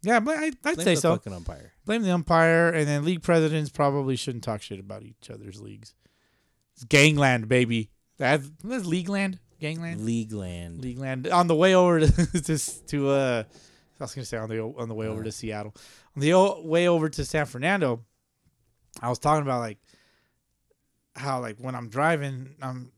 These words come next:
Speaker 1: I'm in A-, I'm in Aztec League's hood.
Speaker 2: You're in
Speaker 1: I'm
Speaker 2: A-, Aztec
Speaker 1: Fontana,
Speaker 2: territory.
Speaker 1: I'm in Fon-, Fontana League's hood.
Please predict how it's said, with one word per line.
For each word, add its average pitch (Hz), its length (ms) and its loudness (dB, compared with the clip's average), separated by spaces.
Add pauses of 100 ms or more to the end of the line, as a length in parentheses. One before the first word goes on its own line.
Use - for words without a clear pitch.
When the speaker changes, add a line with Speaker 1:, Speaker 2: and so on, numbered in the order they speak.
(160)
Speaker 1:
I'm 131 220 -4
in 123 200 -8
A-, 127 120 -8 (360)
I'm 135 120 -10
in 127 80 -8
Aztec 120 480 -6
League's 110 260 -8
hood. 101 320 -10
Speaker 2:
You're 123 180 0
in 117 200 0
Speaker 1:
I'm 120 60 -6
Speaker 2:
A-, 117 100 0
Aztec - 160 0 (100)
Speaker 1:
Fontana, 151 260 0
Speaker 2:
territory. 123 440 0
Speaker 1:
I'm 139 100 -2
in 95 60 -4
Fon-, 98 160 -4
Fontana 139 560 -4
League's 123 280 -4
hood. 120 280 -4